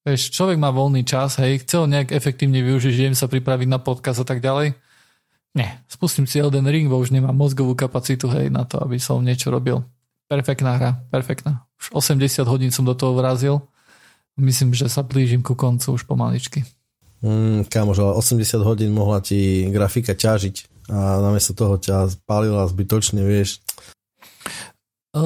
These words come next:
Speaker 1: áno, ale ja už neťažím. Už
Speaker 2: Áno,
Speaker 1: neťažím
Speaker 2: už
Speaker 1: dosť
Speaker 2: je
Speaker 1: dlho.
Speaker 2: vyplatená. Tak je dobre.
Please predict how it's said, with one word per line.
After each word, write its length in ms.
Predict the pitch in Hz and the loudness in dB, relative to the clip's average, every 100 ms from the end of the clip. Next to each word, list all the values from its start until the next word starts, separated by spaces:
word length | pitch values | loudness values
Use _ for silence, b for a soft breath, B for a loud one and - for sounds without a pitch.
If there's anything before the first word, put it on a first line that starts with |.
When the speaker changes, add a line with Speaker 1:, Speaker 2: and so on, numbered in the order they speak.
| 165 165 | 0 0
Speaker 1:
áno, 340 | 151 156 131 | 0 2 2
ale 140 | - 143 | 2 2
ja 80 | 165 | 2
už 120 | 170 | 2
neťažím. 540 | 180 190 180 123 123 | 2 2 2 2 2
Už 420 | 123 120 - - | 2 0 -6 -10
Speaker 2:
Áno, 240 | 220 262 139 | -2 2 2
Speaker 1:
neťažím 220 | 156 - | 0 -2
Speaker 2:
už 80 | 117 | 0
Speaker 1:
dosť 60 | |
Speaker 2:
je 80 | 123 | 0
Speaker 1:
dlho. 100 | 123 | 0
Speaker 2:
vyplatená. 400 | 127 131 123 131 135 117 - | 0 0 0 0 0 -4 -4
Tak 160 | 107 | -2
je 100 | 87 | 0
dobre. 260 | 87 82 | 0 0